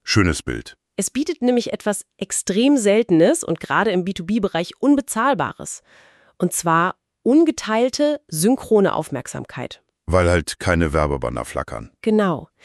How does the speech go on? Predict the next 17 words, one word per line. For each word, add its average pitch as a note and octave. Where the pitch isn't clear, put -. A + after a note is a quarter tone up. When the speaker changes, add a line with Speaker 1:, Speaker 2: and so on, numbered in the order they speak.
Speaker 2:
Du F#3+
kannst C#4
am A#3
Telefon C#4
nicht -
einfach G3+
weiterscrollen. -
Es -
gibt -
für C4+
einen A3
kurzen -
Moment A#3+
nur A3+
zwei G3
menschliche F3+
Stimmen C3+